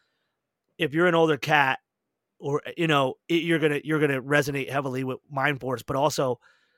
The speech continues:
the young kids really go off. And I think half of it is 'cause,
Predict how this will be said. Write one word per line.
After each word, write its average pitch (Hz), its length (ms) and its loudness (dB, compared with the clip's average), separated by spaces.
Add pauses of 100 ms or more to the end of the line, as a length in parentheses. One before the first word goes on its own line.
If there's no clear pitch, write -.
(140)
the 147 100 -6
young 160 260 4
kids 139 300 -2 (100)
really 151 340 2
go 135 260 0
off. 135 240 0
And 127 80 0
I 131 60 -6
think 135 220 -6
half 147 280 0
of 131 80 -10
it 123 140 -6
is 127 120 -12
'cause, 120 400 -8